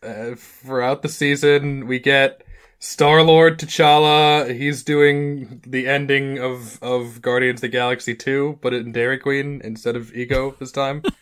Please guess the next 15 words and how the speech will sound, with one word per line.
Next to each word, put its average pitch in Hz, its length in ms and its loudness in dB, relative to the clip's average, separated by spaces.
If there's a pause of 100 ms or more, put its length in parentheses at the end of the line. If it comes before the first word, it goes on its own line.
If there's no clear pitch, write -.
(320)
<laughs> 220 100 -4 (440)
And 143 480 2
then 143 160 0
they 143 100 4
get, 143 360 2 (100)
they 139 120 0
get, 147 180 0
like, 143 200 -2
party 147 320 2
down 143 380 4
Thor, 165 600 2
which 170 260 -4
was 165 160 -4
interesting. 190 520 -2
Like, 139 260 -2